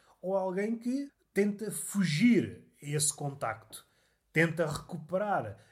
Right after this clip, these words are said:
as ficções perdidas, tenta criar ficções ainda mais supremas,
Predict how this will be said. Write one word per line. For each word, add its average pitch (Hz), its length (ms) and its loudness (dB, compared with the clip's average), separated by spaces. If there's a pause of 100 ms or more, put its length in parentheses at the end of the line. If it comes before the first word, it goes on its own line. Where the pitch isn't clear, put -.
as - 140 -2
ficções 151 520 -4
perdidas, 120 720 -10 (340)
tenta 175 320 4
criar 190 440 -2
ficções 190 720 -2
ainda 208 340 0
mais 190 320 -6
supremas, 175 800 -6